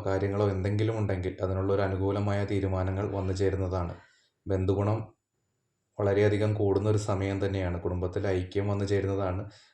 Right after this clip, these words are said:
ഐശ്വര്യം, സമാധാനം, സന്തോഷം വന്നു ചേരുന്നതാണ്. സമ്പത്ത്, ധനം എന്നിവ വന്നു ചേരുന്നതിനും കുടുംബത്തിൽ സർവ്വ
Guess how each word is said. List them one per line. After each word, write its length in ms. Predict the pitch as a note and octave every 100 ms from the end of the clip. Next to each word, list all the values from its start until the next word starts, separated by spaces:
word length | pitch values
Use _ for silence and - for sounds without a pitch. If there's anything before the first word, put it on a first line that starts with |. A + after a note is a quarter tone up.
| -
ഐശ്വര്യം, 540 | F#2 F#2 G#2+ G2 G#2 G2
സമാധാനം, 640 | - F#2+ F#2+ F#2 G2 G#2
സന്തോഷം 480 | G#2 F#2 F#2 F#2+ G#2+
വന്നു 200 | G2+ G2
ചേരുന്നതാണ്. 540 | F#2+ F#2+ F#2 F2+ F2 -
സമ്പത്ത്, 500 | - F2 F2+ F#2 G#2+ G2+
ധനം 280 | F#2+ G2+ G#2+ - - _
എന്നിവ 280 | F#2+ F#2+ F#2+ G#2 G#2+ -
വന്നു 220 | G2+ G#2
ചേരുന്നതിനും 560 | G#2 G2+ G2+ G2 G2 F2+
കുടുംബത്തിൽ 460 | F#2+ F#2+ F#2+ G#2+ G#2 - _ _ _ _ _ _ _
സർവ്വ 340 | - G#2+ G#2